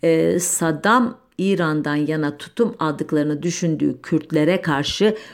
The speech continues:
önce, e, bin dokuz yüz seksen sekiz yılının Ocak ve Ağustos ayları arasında Enfal Harekatı denilen bir dizi, e, operasyonu,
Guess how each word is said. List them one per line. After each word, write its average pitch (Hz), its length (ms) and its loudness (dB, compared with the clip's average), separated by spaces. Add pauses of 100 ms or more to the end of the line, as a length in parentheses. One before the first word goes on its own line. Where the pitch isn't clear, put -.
(180)
önce, 165 460 2 (400)
e, 151 260 4
bin 165 120 0
dokuz 170 280 0
yüz 160 140 2
seksen 160 400 -2
sekiz 175 480 0
yılının 156 680 2
Ocak 190 440 2
ve - 80 -8
Ağustos 147 520 -2
ayları 147 380 2
arasında 151 640 0 (540)
Enfal 175 480 2
Harekatı 151 960 0
denilen 160 680 2
bir 185 360 2
dizi, 156 480 0 (500)
e, - 220 -2
operasyonu, 156 1040 0